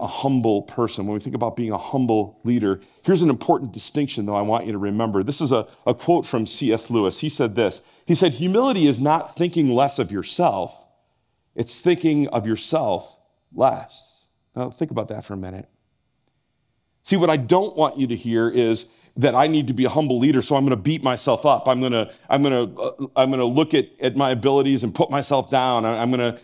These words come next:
I, I'm, I'm not gonna think of myself as gifted, or, or I'm not gonna focus on the gifts that God has given me and things like that. That's not what being humble is about.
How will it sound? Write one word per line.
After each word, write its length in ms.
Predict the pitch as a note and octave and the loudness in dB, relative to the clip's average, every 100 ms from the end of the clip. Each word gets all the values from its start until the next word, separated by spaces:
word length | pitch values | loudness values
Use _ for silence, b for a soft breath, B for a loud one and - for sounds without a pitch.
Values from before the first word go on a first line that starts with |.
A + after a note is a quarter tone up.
| B B | B B
I, 140 | C3+ | -2
I'm, 280 | B2+ C3+ B2+ - | 0 0 0 0
I'm 140 | C3 | 0
not 240 | C3 D3 | 2 0
gonna 280 | - B2+ A#2 | -2 -2 -2
think 280 | - D#3 D3 | -4 -4 -2
of 80 | B2+ | 0
myself 380 | B2+ A#2+ B2 B2+ | -2 0 -2 -2
as 120 | G2 | -2
gifted, 460 | A#2+ B2 - A#2+ | 0 0 2 0
or, 300 | A2+ A2+ G#2+ B B | 2 2 0 B B
or 340 | - B2 A#2+ | 2 4 4
I'm 140 | A2+ A#2+ | 2 2
not 240 | C#3 D3+ | 0 0
gonna 140 | D3+ B2 | 0 0
focus 420 | C3 A#2+ B2+ - | -2 -2 -4 -2
on 420 | A#2 A2+ A2 A2 | 0 0 -4 -2
the 100 | B2 | -2
gifts 260 | G2 B2+ - | 0 -2 -2
that 100 | G#2 | -2
God 240 | A#2 A2+ | 0 0
has 80 | G#2 | 0
given 260 | A#2+ G2+ | -2 -2
me 80 | G#2+ | -4
and 100 | G#2 | -4
things 200 | C3 A#2+ | -6 -4
like 140 | A#2+ A#2 | -4 -4
that. 360 | C3+ B2 _ - - | -4 -6 _ -20 -10
That's 380 | - G3 - C#3 | -4 -4 -4 0
not 520 | C3+ D3 A#2 F#2+ - _ _ _ _ | 0 0 -2 -6 -12 _ _ _ _
what 140 | - A2+ | -8 0
being 240 | C3+ A2+ | 2 0
humble 880 | G#2+ - C#3+ C#3 A#2+ G#2+ G#2+ - - _ - | -2 -6 -2 -2 0 0 -2 -8 -20 _ -10
is 160 | G2+ | -6
about. 580 | G2+ A2 G#2+ F2 - - | -4 -4 -6 -8 -16 -20